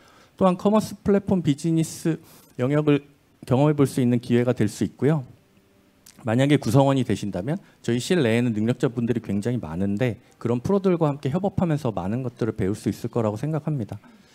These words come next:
조직 문화적인 측면에서는 어떤 일을 하더라도 이 일을 내가 왜 하는지 이유에 집중하고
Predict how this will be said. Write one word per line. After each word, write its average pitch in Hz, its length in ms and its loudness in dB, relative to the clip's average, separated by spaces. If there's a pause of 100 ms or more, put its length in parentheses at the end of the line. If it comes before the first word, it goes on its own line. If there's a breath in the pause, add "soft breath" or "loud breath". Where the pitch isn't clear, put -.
(220 soft breath)
조직 151 340 0
문화적인 180 540 2
측면에서는 190 720 2
어떤 160 380 2
일을 151 180 2
하더라도 165 560 0 (200)
이 113 100 0
일을 127 220 -2
내가 101 180 0
왜 92 160 0
하는지 113 560 -2
이유에 117 280 4
집중하고 131 760 -2